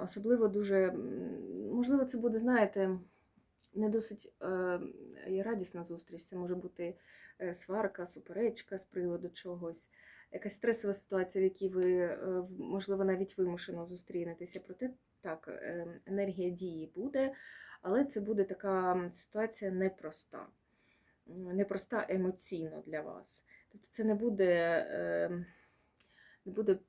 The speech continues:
бажання зустрітися, аби відновити стосунки, е, або помиритися, або спробувати ще раз. Це з приводу справ, е, з приводу взагалі якоїсь такої непередбачуваної ситуації. І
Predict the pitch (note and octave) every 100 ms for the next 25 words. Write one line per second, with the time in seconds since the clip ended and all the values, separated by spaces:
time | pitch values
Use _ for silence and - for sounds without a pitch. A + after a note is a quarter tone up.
0 | _ G3+ F#3+ F#3+ F#3+ G3 F#3+ F#3 F#3 -
1 | G3 F#3 F3+ F3+ F3 F3 F3 F3 F3 F3+
2 | F3+ A#3 B3 - E3 D#3 - E3+ G3+ F3+
3 | F3 - E3 E3 E3 _ - - - _
4 | E3+ F3 F#3 F#3+ F#3+ F#3+ F3 E3+ G3 G3
5 | E3 E3 - E3 F3+ - F#3+ F#3 F3+ E3+
6 | F3+ - - F3 E3 E3+ - - A#3 A3+
7 | G#3+ G3+ F#3+ - - - G#3+ F3+ - -
8 | - G#3 C#4+ D#4+ - _ - - - -
9 | F3+ F3+ F#3 F3+ F3+ F3+ - G3 F#3+ F3
10 | F3+ F3 E3+ E3 F3 F3+ F#3 F#3+ F#3 F3+
11 | F#3 F3+ - F3 - F#3 F3+ G3+ C4 C4
12 | A3 G3 F3+ F3 D#3+ - E3 D#3 C#3+ D#3
13 | D#3 - C#3 - - - - - C#4+